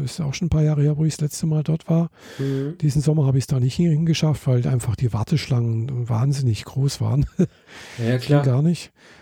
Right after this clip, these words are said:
Speaker 1: Aber da hast du halt, gut, jetzt, das sind jetzt keine Raubtiere, aber da ist halt einfach sowas wie eine, wie eine, äh, wie eine Savanne nachgebildet, gell? Auf einer
Speaker 2: Mhm.
Speaker 1: riesigen Freifläche,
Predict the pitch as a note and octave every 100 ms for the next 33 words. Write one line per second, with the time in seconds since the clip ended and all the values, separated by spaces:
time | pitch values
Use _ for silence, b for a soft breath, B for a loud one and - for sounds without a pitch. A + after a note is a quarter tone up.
0 | B - C#3+ C#3+ D3+ - _ _ - B2
1 | D3 - D3+ D3+ A3 - - F3 D#3+ -
2 | - _ _ - _ C#3 B2+ D3+ - C#3+
3 | C3+ C#3 - F#3 F#3 F#3 C#3+ D3+ D3+ D3+
4 | - D3 D3+ C#3 D3 D#3 D3+ C3+ D#3 D3
5 | E3+ C3+ C#3 D#3 D#3 C#3 - - D3 D3+
6 | C3+ B B B B B B B - -
7 | D3 D3+ D#3+ D3 C#3 B2 F3 F3+ C3 A2
8 | - C3 C3+ A#2+ A#2 - C3 D#3 D3 E3+
9 | D3+ C#3 D#3 F3+ G3 F#3+ E3+ - - -
10 | F#3+ A3+ - D3 - F#3+